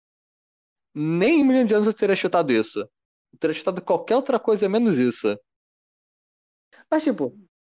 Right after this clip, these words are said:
surpresa é complicado, né? Porque todos os seriados, eu acho que só o What If não tinha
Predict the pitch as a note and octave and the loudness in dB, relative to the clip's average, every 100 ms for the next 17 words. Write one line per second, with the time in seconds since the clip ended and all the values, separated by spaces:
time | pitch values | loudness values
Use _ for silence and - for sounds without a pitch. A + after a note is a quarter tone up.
0 | _ _ _ _ _ - - D4+ - F3 | _ _ _ _ _ -8 -2 -2 -2 0
1 | A3+ C#4+ A3 F3 - G3+ D4+ D4 E4+ C#4 | 2 2 2 0 0 -2 -2 0 0 2
2 | B3 F#3+ D3 C#3+ - A3+ B3+ G#3+ - _ | 0 2 2 0 -2 -2 0 0 -2 _
3 | _ _ - F4+ F#4 F4 C#4 A#3+ B2+ G#2+ | _ _ -2 2 2 2 2 4 2 0
4 | G2 - - _ _ - G3 D#4+ - E4+ | -4 -12 -18 _ _ -4 0 0 -2 -6
5 | - G#4 G#4+ D#4+ A3+ F#3+ G3 F#3 D3 - | -2 0 2 2 2 2 2 2 0 -4
6 | C3+ E3 E3 F3 D#3+ C#3+ B2+ A#2 | -2 -4 -2 -2 0 2 0 -2